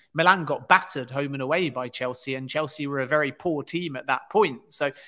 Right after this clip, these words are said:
Newcastle will be confident, I think, of getting minimum three points off Milan. And if they can get four points off Milan, then they stand a very realistic chance suddenly of getting out the group. So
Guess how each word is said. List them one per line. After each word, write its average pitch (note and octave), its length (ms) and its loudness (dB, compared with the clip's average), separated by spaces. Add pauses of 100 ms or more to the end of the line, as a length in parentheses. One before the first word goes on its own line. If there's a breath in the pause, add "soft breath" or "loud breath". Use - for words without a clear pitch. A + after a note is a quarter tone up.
(140 loud breath)
Newcastle G#3+ 460 -2
will F3 60 -2
be D#3 100 -6
confident, C#3+ 640 -6
I B2+ 120 -2
think, C3 300 -8
of C3 100 -8 (280 soft breath)
getting C#3+ 360 4 (440 soft breath)
minimum F3 500 4
three D3+ 280 -2
points F3 400 0
off C#3 180 -4
Milan. C#3+ 380 2
And C#3+ 140 -2
if D3 100 -4
they D3+ 140 0
can D3+ 160 -8
get F#3 180 4
four - 260 4
points C#3+ 400 -4
off C3+ 180 -4
Milan, D#3 360 2
then E3+ 140 -2
they E3+ 100 -2
stand E3+ 300 -4
a D#3+ 40 -8
very E3+ 220 2
realistic E3+ 580 -2
chance E3 320 -6
suddenly D#3+ 400 -2 (260 loud breath)
of C#3 120 -8
getting E3 260 4
out D#3+ 160 4
the D#3 60 -4
group. D#3+ 420 0
So D#3 220 2